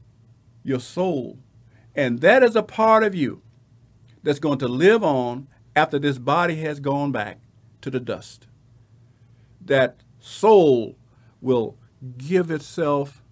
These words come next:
amen, uh, one way or the other. It will either go with Satan or it will go with God. Choose whom you will serve.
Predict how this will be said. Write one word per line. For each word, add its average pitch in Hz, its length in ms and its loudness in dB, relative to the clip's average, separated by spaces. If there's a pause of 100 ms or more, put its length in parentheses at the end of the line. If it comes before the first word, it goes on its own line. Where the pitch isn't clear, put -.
(540)
amen, 120 500 -4 (380)
uh, 117 320 -2 (100)
one 147 240 2
way 180 100 2
or 185 40 0
the 180 100 0
other. 120 280 -4 (420)
It 139 100 0
will 127 120 0
either 120 160 -2
go 120 200 -4
with 110 160 -8
Satan 170 440 -8 (840)
or 147 320 -2
it 120 180 -8
will 110 120 -10
go 120 380 -6 (1800)
with 120 160 -16
God. 82 240 -8 (1500)
Choose 143 840 -2 (140)
whom 139 720 -2 (200)
you 131 240 -2
will 143 160 -8
serve. 107 560 -12